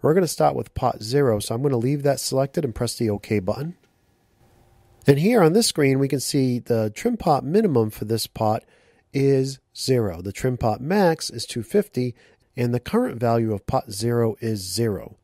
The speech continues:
So what I'm gonna do is I'm gonna hold down the up arrow key to change the value of pot zero. Here you can see I've changed it to eleven. I'm gonna hold down the up arrow key some more. And now you can see the value is twenty-nine.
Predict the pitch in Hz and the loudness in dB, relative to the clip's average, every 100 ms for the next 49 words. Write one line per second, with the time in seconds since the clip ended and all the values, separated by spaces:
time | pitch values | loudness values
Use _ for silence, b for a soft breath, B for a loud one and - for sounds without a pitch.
0 | _ - 196 320 233 135 123 135 196 165 | _ -2 0 2 0 2 2 2 2 0
1 | 156 156 147 143 127 123 131 135 143 131 | 2 4 4 2 2 -2 0 2 2 0
2 | 117 101 98 - 143 156 156 165 143 110 | -2 -4 -4 -2 0 0 -2 -6 -2 0
3 | 107 107 107 - 104 104 101 - - 98 | 2 0 -2 -4 -6 -6 -6 -10 -8 -8
4 | 104 107 104 101 90 98 - _ _ _ | -6 -6 -2 -2 -4 -10 -18 _ _ _
5 | b b b - 143 135 - 139 123 - | b b b 2 4 2 0 2 2 2
6 | 131 127 123 - 113 92 131 170 185 185 | 0 0 -2 -4 -4 2 4 4 2 0
7 | - 110 104 95 127 120 120 117 110 110 | -6 -6 -6 -4 -4 -2 -2 -2 -2 -4
8 | 117 110 107 98 - 110 - 95 92 143 | -2 -2 -2 -4 -8 -8 -6 -8 -2 0
9 | 175 190 - _ _ _ _ _ _ _ | 2 0 -4 _ _ _ _ _ _ _
10 | _ _ _ _ _ _ _ _ _ _ | _ _ _ _ _ _ _ _ _ _
11 | _ _ b b b b b 104 120 143 | _ _ b b b b b -2 0 0
12 | 147 131 - 127 117 107 110 117 117 - | -2 -8 -6 -4 -2 0 0 0 -2 -2
13 | 107 107 - - 101 101 101 95 85 80 | -4 -4 -6 -6 -4 -2 -2 -2 -4 -10